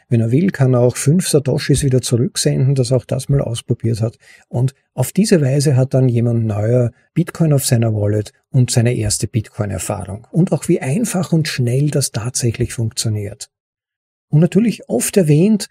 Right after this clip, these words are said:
aber wir tun es alle viel zu selten, mal auch Kellner, Verkäufer, Geschäftsinhaber fragen, ob man per B T C bezahlen könnte. Und ihr werdet sehen, irgendwann mal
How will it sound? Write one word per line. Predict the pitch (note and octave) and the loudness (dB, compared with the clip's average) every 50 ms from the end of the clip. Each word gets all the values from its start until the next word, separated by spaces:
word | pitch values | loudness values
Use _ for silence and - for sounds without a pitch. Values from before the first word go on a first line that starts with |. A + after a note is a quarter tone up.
| _ _ | _ _
aber | - C#3+ C3+ E3 D#3+ D3+ | -6 -2 0 0 2 4
wir | D#3 D#3 D#3 | 2 2 2
tun | - D#3+ F#3 G#3+ G3 | 2 2 2 4 2
es | D#3 - | 2 0
alle | - C3 D#3+ E3+ D3 | 0 0 0 0 0
viel | - - D3 F3+ F#3+ | 0 0 0 0 0
zu | - - D#3 | -2 -4 -4
selten, | - - C3 C3 C#3+ D3 - - D3 C#3 - - _ _ _ _ _ _ | -2 0 2 2 0 0 0 0 0 0 0 -4 _ _ _ _ _ _
mal | - D3 D#3+ G3 G3 F#3+ G3 - | -6 -4 0 0 0 0 -2 -2
auch | - F#3+ - - - | -4 -6 -6 -6 -12
Kellner, | - - E3 F3+ F#3 G3 G3 E3+ C#3+ B2+ A#2 | -2 2 4 4 4 4 4 4 4 2 0
Verkäufer, | - - D3 C#3+ - - - D3 F#3+ G3+ F#3+ - - C3+ A2 G2+ | 0 -2 -2 -4 -2 0 0 0 0 0 -2 0 0 -2 -2 0
Geschäftsinhaber | - D3+ C3 - - F3 G3 - - - F3+ D#3+ C#3 C#3 C#3 C3+ D3 | -2 -4 -2 -2 -2 -2 -2 -2 -2 0 2 4 4 2 4 2 0
fragen, | C3+ - B2+ A2+ A2 C3+ C3+ C#3+ - - | 0 0 -2 -2 0 0 0 -2 -2 0
ob | - E3 A3 A3 - | 0 0 0 2 2
man | G3 F#3+ F#3+ F3 | 2 2 2 2
per | - D#3+ D#3 | 2 0 -2
B | D3+ - E3 F#3 | 0 0 -2 -2
T | F#3+ - F#3 | 0 0 -2
C | - - - G3 A3+ | 0 0 0 -2 -2
bezahlen | - - - - G#2+ G2+ G2 G#2 G2+ | -2 -4 -4 -4 -8 -8 -8 -8 -10
könnte. | - - G#2+ G#2 G#2 - - B2 - _ _ _ _ _ _ _ _ _ _ | -8 -8 -10 -10 -10 -12 -16 -16 -16 _ _ _ _ _ _ _ _ _ _
Und | - C#3 C3 D3 | 0 0 2 2
ihr | D#3+ C#3+ | 2 2
werdet | D#3 F3+ F#3+ F#3+ - - | 2 2 2 0 0 0
sehen, | - F3+ F#3+ A3+ A3+ G3 - _ _ _ | 0 2 2 2 0 0 -4 _ _ _
irgendwann | G#3+ C#4 C#4 B3+ A3+ - E3+ F3 A3 G#3+ | -2 0 0 0 -2 -2 -4 -4 -4 -4
mal | G#3 A#3 A#3 G3 | -4 -4 -4 -6